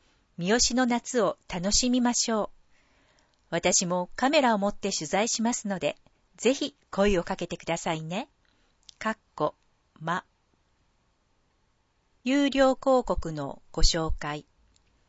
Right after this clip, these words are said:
広報三好に掲載されている広告主と連絡先をご紹介します。有限会社近藤商会、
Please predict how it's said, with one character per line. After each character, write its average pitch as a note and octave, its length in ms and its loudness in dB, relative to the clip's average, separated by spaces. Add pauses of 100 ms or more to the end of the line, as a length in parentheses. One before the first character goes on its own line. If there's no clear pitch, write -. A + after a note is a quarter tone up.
(400)
広 D4+ 260 4
報 G#3 180 4
三 F3 140 -6
好 F3 280 -4
に D#3 320 -12
掲 A#3 220 0
載 A3 240 0
さ G#3+ 160 -2
れ G#3 100 -2
て G#3 160 -4
い G3 140 -6
る D3+ 240 -14 (220)
広 B3+ 220 4
告 C4 260 2
主 G3 260 -2
と - 280 -10 (200)
連 B3 200 2
絡 B3 200 0
先 A3 340 -4
を G3+ 240 0
ご F#3 100 0
紹 F#3 260 6
介 F3+ 220 0
し - 140 -8
ま D#3+ 160 -6
す。 - 180 -16 (1120)
有 C#4+ 200 0
限 C#4 260 0
会 B3 200 2
社 - 400 -8 (120)
近 A#3+ 240 2
藤 A3 240 2
商 G3 220 0
会、 C#3+ 380 -4